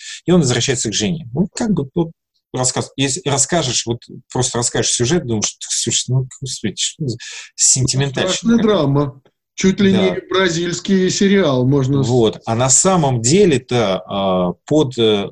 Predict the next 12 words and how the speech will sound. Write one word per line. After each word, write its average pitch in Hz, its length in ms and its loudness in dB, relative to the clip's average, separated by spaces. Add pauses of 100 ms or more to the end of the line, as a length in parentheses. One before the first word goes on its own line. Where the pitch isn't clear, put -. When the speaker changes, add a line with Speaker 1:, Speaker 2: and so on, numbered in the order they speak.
Speaker 1:
каждым 120 680 0
из 120 200 2
эпизодов 113 880 0 (100)
этого 107 420 -2
рассказа 113 1000 0 (480)
невероятно 120 1200 0
огромное 123 680 0
количество 117 640 -2
смыслов 123 880 2
и, 120 240 0
Speaker 2:
Да. 120 160 -2
Speaker 1:
и, 113 220 2